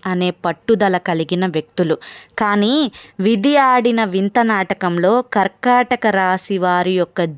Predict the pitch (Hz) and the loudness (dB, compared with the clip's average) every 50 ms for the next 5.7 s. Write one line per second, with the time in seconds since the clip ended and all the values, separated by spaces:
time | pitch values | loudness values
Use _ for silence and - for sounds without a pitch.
0 | - - 190 214 233 247 269 247 - 233 208 190 180 170 175 170 170 165 156 202 | -4 -2 0 2 2 2 0 0 0 -2 -2 0 -2 -2 -2 -2 -4 -2 -2 -2
1 | 233 285 302 - - - - - _ _ - 208 240 214 202 208 226 247 262 269 | -2 -2 -4 -6 -10 -16 -20 -20 _ _ -4 0 0 2 2 2 2 4 4 4
2 | 269 262 233 220 202 202 - 214 208 196 - - 190 190 202 214 208 - 208 202 | 4 4 2 2 0 0 0 -2 -2 -2 0 0 2 2 2 2 0 0 0 0
3 | 190 185 180 175 175 170 180 175 - 180 175 175 170 165 - 175 170 175 190 - | 2 2 2 0 0 -2 -2 -4 -4 -4 -4 -4 -4 -4 -2 -2 -2 0 -2 -2
4 | - 185 - _ 165 - - 170 165 160 160 - - - 185 - - - - _ | -2 -6 -4 _ -8 -4 -2 -2 0 -2 -2 -4 -4 -4 -4 -6 -8 -16 -20 _
5 | _ - 185 196 202 - - 226 196 185 175 190 196 | _ -2 0 0 2 2 0 0 -2 -2 0 0 0